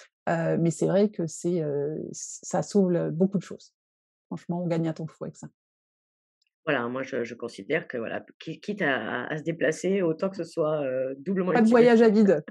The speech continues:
Speaker 1: pas de voyage à
Speaker 2: Pas de
Speaker 1: vide.
Speaker 2: voyage à vide.
Speaker 1: Voilà,
Speaker 2: Voilà,
Speaker 1: puis moi, je suis
Speaker 2: exactement.
Speaker 1: beaucoup travaillé dans le transport et on me disait aussi : « Voilà, pas de voyage à
Speaker 2: Eh
Speaker 1: vide »,
Speaker 2: oui !
Speaker 1: <laughs> donc heu, c'est aussi
Speaker 2: Eh
Speaker 1: dans
Speaker 2: oui !
Speaker 1: la, dans la règle, heu, c'est,
Speaker 2: C'est
Speaker 1: voilà,
Speaker 2: ça,
Speaker 1: très bien.
Speaker 2: c'est vrai, c'est vrai.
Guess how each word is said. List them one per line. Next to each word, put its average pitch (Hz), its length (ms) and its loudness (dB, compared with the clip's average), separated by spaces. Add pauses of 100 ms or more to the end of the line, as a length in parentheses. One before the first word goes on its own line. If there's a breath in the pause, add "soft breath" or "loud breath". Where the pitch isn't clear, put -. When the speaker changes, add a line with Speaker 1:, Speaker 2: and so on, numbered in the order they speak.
Speaker 1:
pas 208 80 2
de 190 80 2
voyage 196 300 6
à 175 80 8
Speaker 2:
Pas - 20 4
de 180 40 4
Speaker 1:
vide. - 20 2
Speaker 2:
voyage 165 300 2
à 127 40 -8
vide. - 160 -16 (140)
Speaker 1:
Voilà, 185 260 0
Speaker 2:
Voilà, - 20 -4
Speaker 1:
puis - 120 -6
moi, 208 100 4
je 220 80 0
suis 185 240 0
Speaker 2:
exactement. - 0 -
Speaker 1:
beaucoup 214 280 0
travaillé 196 240 2
dans 190 100 0
le 185 60 -4
transport 208 540 -6
et 175 40 -6
on 170 180 -6
me 165 40 -4
disait 170 180 -4
aussi : « 170 300 -2
Voilà, 180 360 0
pas 190 100 6
de 185 60 4
voyage 196 320 4
à 196 160 6
Speaker 2:
Eh 208 100 6
Speaker 1:
vide », 202 160 4
Speaker 2:
oui ! 180 60 -4
Speaker 1:
<laughs> - 0 -
donc 202 160 0
heu, 254 100 8
c'est - 260 -2
aussi 233 340 0
Speaker 2:
Eh 220 40 4
Speaker 1:
dans 208 100 4
Speaker 2:
oui ! - 20 4
Speaker 1:
la, 185 220 0 (440)
dans 196 140 -2
la 190 160 -2
règle, 175 300 -6
heu, 202 280 -6
c'est, 196 280 -6
Speaker 2:
C'est - 120 -4
Speaker 1:
voilà, - 20 -4
Speaker 2:
ça, 143 260 -6
Speaker 1:
très 247 100 4
bien. 202 160 4
Speaker 2:
c'est 185 80 0
vrai, 147 360 -4
c'est - 160 -12
vrai. 131 300 -12